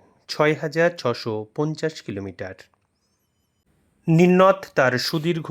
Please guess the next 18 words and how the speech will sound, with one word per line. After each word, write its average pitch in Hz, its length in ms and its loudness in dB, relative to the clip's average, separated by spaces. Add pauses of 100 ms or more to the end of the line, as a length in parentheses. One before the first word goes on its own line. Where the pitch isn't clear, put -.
(120)
গতিপথে 160 640 -4 (420)
বুরুন্ডি, 143 640 -2 (440)
রুয়ান্ডা, 139 640 2 (540)
তানজানিয়া, 139 680 -4 (540)
মধ্য 160 320 0
আফ্রিকা 180 400 -2
প্রজাতন্ত্র, 135 680 -8 (760)
উগান্ডা, 147 520 -2 (960)
ইথিওপিয়া, 165 640 -6 (520)
সুদান 170 460 -2 (640)
এবং 117 220 -2 (140)
মিশরের 190 440 -6
মধ্য 156 300 -4
দিয়ে 160 220 -6
প্রবাহিত 131 500 -6
হয়ে 143 340 -6 (560)
অবশেষে 175 600 -2
ভূমধ্যসাগরে 120 840 -8